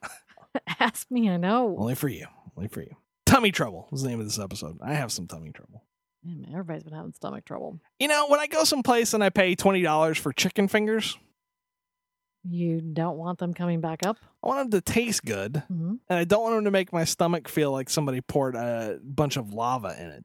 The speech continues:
Speaker 1: You know, that stomach crap has been going around a lot lately.
Speaker 2: Every time we go to this particular
Speaker 1: Not just
Speaker 2: restaurant.
Speaker 1: that.
Speaker 2: Every time.
Speaker 1: Not just that.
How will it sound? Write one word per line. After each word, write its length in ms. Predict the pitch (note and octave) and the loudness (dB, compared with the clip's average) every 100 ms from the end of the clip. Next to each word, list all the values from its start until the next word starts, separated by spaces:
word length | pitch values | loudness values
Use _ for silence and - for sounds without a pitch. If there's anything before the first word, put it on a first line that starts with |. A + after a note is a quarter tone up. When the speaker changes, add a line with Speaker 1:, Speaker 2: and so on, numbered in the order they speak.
| _ A3 | _ 0
Speaker 1:
You 100 | A#3+ | 2
know, 80 | |
that 140 | A#3+ A3+ | 2 2
stomach 360 | - A3 G#3+ - | 2 2 2 -2
crap 280 | - F3 E3+ | -2 0 0
has 100 | E3+ | 0
been 140 | E3+ | 0
going 240 | E3 D#3+ D#3+ | 0 0 -2
around 340 | D#3+ D#3+ E3 | -4 -4 -6
a 60 | D#3 | -6
lot 360 | D#3+ D3+ - - | -4 -4 -4 -8
lately. 80 | D3+ | -6
Speaker 2:
Every 140 | A2+ | -2
time 220 | D#3 D3 | 0 2
we 80 | D#3+ | 2
go 120 | E3 | 4
to 80 | E3+ | 2
this 120 | F3+ | 2
particular 440 | - G3+ A3 - B3+ | 0 0 2 4 4
Speaker 1:
Not 80 | A#3+ | 4
just 180 | B3+ - | 4 4
Speaker 2:
restaurant. 560 | F3 E3 D#3+ E3+ E3+ B2 | 4 4 0 0 0 -2
Speaker 1:
that. 40 | G2+ G#2+ | -4 -2
Speaker 2:
Every 280 | A2 A2+ A2+ | -2 -2 -4
time. 440 | - F#2 E2+ - - _ - | -4 -6 -8 -12 -16 _ -2
Speaker 1:
Not 200 | B3 - G3 | -2 -2 -4
just 360 | - G#3 - - | 0 2 0 -2
that. 680 | G3+ F#3 - - - - | -2 -2 -8 -14 -18 -20